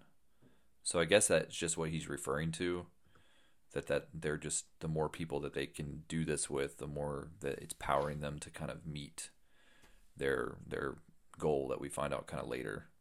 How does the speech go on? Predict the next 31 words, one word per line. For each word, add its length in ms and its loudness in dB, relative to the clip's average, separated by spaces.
So 120 8
I 40 12
was 120 10
kind 160 10
of 80 4
confused 440 0
about 460 8
these 520 0
particular 540 0
people. 560 0
Are 80 4
they 120 6
people 320 2
from, 680 4
from 160 -2
that 200 2
planet 500 4
that 120 2
we 100 2
saw 260 6
captured? 760 4
Are 80 2
these 220 0
people 320 0
that 240 4
were 500 2
in 220 -2
Passenger? 580 4
Are 60 2
these 180 -6
just 180 -8